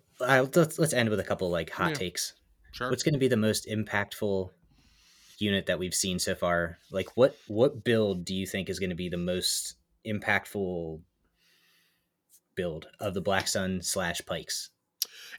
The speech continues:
Speaker 2: In the
Speaker 1: as we
Speaker 2: cur-,
Speaker 1: go
Speaker 2: not,
Speaker 1: forward?
Speaker 2: not talking about what potentially we could see with Shadow Collective, 'cause we're not, we don't know
Speaker 1: Correct.
Speaker 2: the
Speaker 1: Just,
Speaker 2: rules. We're not
Speaker 1: just with the
Speaker 2: speculating
Speaker 1: in-,
Speaker 2: on that.
Speaker 1: that's why this is a
Speaker 2: Yeah.
Speaker 1: hot take.
Speaker 2: Okay.
Speaker 1: Like, w-, of,
Speaker 2: Oh.
Speaker 1: of the two,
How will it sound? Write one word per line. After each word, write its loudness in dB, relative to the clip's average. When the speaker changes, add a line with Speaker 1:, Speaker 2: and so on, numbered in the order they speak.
Speaker 2:
In 8
the 4
Speaker 1:
as 0
we 4
Speaker 2:
cur-, 0
Speaker 1:
go 0
Speaker 2:
not, 12
Speaker 1:
forward? 0
Speaker 2:
not 4
talking 2
about 0
what 0
potentially -2
we -6
could -8
see -4
with -6
Shadow -2
Collective, -12
'cause -14
we're -6
not, -6
we 4
don't 10
know 8
Speaker 1:
Correct. 4
Speaker 2:
the 6
Speaker 1:
Just, 8
Speaker 2:
rules. 4
We're 0
not 4
Speaker 1:
just 10
with 6
the 6
Speaker 2:
speculating 2
Speaker 1:
in-, -8
Speaker 2:
on -8
that. -6
Speaker 1:
that's 6
why 12
this 8
is 4
a 4
Speaker 2:
Yeah. 4
Speaker 1:
hot 2
take. -6
Speaker 2:
Okay. 8
Speaker 1:
Like, 6
w-, -2
of, 0
Speaker 2:
Oh. 10
Speaker 1:
of 8
the 6
two, 8